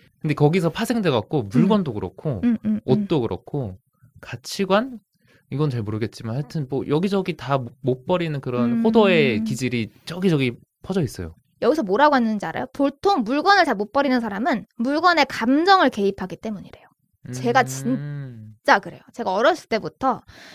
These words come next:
Speaker 2: 무슨 습관이 있었냐면, 부모님이라던가 뭐 아는 언니 오빠들한테 되게 희귀한 볼펜을 선물 받은 거예요. 이 볼펜은 어디서도 못 사. 약간 우리가 문방구에서 살 수 있는 그런 볼펜이 아닌 거야. 그럼 저는 그거를 서랍 속에 놓고 안 써요.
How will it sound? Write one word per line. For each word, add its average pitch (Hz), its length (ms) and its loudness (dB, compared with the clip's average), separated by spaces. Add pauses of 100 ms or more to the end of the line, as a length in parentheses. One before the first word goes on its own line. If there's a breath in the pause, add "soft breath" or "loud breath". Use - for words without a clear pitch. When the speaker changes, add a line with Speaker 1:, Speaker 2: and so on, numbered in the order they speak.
(120)
Speaker 2:
무슨 320 480 -2
습관이 320 340 -2
있었냐면, 190 640 -8
부모님이라던가 233 960 4
뭐 190 160 -2
아는 226 580 0
언니 233 280 0
오빠들한테 214 920 -2 (340 soft breath)
되게 202 300 -2
희귀한 453 500 6
볼펜을 233 460 2
선물 466 240 2
받은 202 240 2
거예요. - 240 -20 (160)
이 254 100 2
볼펜은 233 380 4
어디서도 226 380 2
못 160 140 -8
사. - 180 -14 (240)
약간 214 200 0
우리가 240 380 6
문방구에서 262 560 2
살 370 120 6
수 330 120 -2
있는 269 160 4
그런 208 120 0
볼펜이 202 280 -2
아닌 139 240 -10
거야. - 140 -20 (640 loud breath)
그럼 262 120 0
저는 233 220 2
그거를 214 460 2 (340 soft breath)
서랍 466 320 4
속에 311 300 0
놓고 - 220 -6
안 180 200 -8
써요. - 180 -12